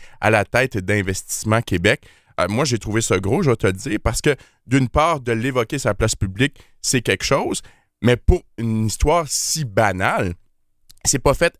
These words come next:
accuser d'avoir détourné des fonds, d'avoir mis de l'argent, euh, dans ses poches. Il est pas accusé d'un acte criminel, là. Et alors, euh, c'est relativement mineur, moi, je te dirais, par rapport à tout ce que j'ai pu voir,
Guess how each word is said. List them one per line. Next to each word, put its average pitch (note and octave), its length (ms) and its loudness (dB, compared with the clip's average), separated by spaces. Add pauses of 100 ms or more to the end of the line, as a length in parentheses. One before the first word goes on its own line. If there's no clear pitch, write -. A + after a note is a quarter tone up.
(120)
accuser A#2+ 480 0
d'avoir G#2+ 320 2
détourné G2+ 460 -4
des F2 180 -4
fonds, E3+ 300 2
d'avoir G#2 260 0
mis A2+ 120 0
de G#2+ 60 -2
l'argent, G#2 380 0 (340)
euh, F#2+ 120 2
dans F#2+ 220 -2
ses - 260 -6 (160)
poches. - 280 2
Il A#2 60 2
est G#2 60 2
pas C#3 160 2
accusé A2+ 500 -4 (300)
d'un G2+ 400 2
acte A2 160 -2 (120)
criminel, B2 680 2
là. G2 180 0 (480)
Et G2 100 2
alors, A2 340 2
euh, G2 260 -2
c'est A2 280 0
relativement C3+ 640 0
mineur, C3 420 2
moi, D#3 120 -2
je - 60 -2
te - 100 -2
dirais, A#2+ 200 0
par B2 140 2
rapport C#3+ 300 2
à G#2 120 0
tout - 220 -6
ce - 60 -6
que A#2 120 0
j'ai A#2 160 0
pu - 140 -4
voir, G#2+ 400 0